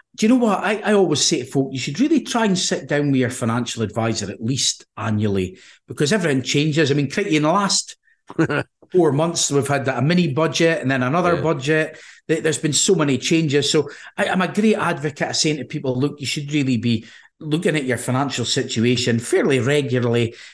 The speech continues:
Speaker 1: If you've got a financial advisor, sit down with them, review your goals, look at things like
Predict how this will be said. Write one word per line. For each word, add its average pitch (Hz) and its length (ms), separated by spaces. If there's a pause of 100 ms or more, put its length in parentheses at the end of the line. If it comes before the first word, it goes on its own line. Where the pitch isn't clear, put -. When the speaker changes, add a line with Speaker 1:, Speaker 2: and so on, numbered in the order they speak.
(120)
Speaker 1:
If 175 100
you've 156 160
got 156 140
a 127 100
financial 127 440
advisor, 123 480
sit - 280
down 135 220
with 123 120
them, 127 380 (280)
review 117 260
your 123 220
goals, 127 680 (320)
look 170 200
at 143 140
things 135 380
like 127 140